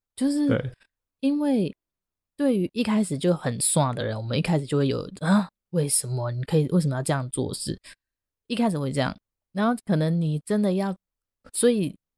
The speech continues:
Speaker 1: 一旦很爽的人要进入处女座的门槛，可能真的是需要一点相处时间，
Speaker 2: 嗯。
Speaker 1: 让他感受到说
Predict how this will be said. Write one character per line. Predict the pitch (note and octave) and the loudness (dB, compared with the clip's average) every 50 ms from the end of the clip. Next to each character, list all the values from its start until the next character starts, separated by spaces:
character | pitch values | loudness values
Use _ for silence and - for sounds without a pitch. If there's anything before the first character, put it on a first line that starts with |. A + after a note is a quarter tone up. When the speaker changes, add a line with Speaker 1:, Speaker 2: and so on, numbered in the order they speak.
| _ _ _ - | _ _ _ -6
Speaker 1:
一 | F#3+ F#3+ | -6 -4
旦 | F#3 A#3 A#3 A3 G#3+ - - - - | -2 -2 -2 -2 -2 -4 -6 -8 -4
很 | - - E3+ E3 | 0 0 0 2
爽 | E3 B3 A3+ | 2 2 2
的 | F#3 E3 | 2 2
人 | D#3 E3+ | 2 2
要 | G3 G3 F#3+ - | 2 0 0 -2
进 | - A3 G#3+ F3+ | -4 -2 0 0
入 | F3 F3 F#3+ F3+ D#3 D3 - _ _ _ _ _ _ _ _ _ - | 2 2 2 2 2 0 -2 _ _ _ _ _ _ _ _ _ -10
处 | - - A3 | -4 -2 0
女 | F3 D3+ | 0 0
座 | F3+ F#3 | 0 0
的 | E3 | 0
门 | D3+ C#3+ C#3+ D3+ | 0 0 0 0
槛， | D#3 F3 D#3 D#3+ D#3 | 0 0 0 -2 -2
可 | - - | -2 -2
能 | C3+ C3+ C#3 | -4 -4 -2
真 | - F#3+ | 0 0
的 | F#3 E3+ | 0 2
是 | F3 F#3 | 2 0
需 | F#3 - - F3 | -2 -2 -2 0
要 | F3 E3+ - | 0 0 2
一 | - F3 - _ | 0 -2 -2 _
点 | - - - - - - _ _ _ _ _ _ _ _ _ _ _ _ _ | -2 -2 -2 -2 -4 -10 _ _ _ _ _ _ _ _ _ _ _ _ _
相 | - - D#3 D#3 D#3+ | -4 -2 0 0 0
处 | - - A#2+ | 2 2 2
时 | A#2 A2 G#2+ G#2+ - | 2 2 2 0 0
间， | B2 A#2 C#3 C3+ C3 B2+ | -2 0 0 0 0 0
Speaker 2:
嗯。 | - E3 F#3 | -2 -6 -6
Speaker 1:
让 | A3+ - G3 F#3 E3+ | -2 0 0 2 0
他 | E3 D#3+ E3 E3 | 0 0 -2 -2
感 | D#3+ - C#3 B2+ B2+ | -2 -2 -4 -4 -2
受 | - D#3+ D3 | 0 0 0
到 | C#3 D3 D3 | 0 0 -2
说 | D3+ D3 | 0 -2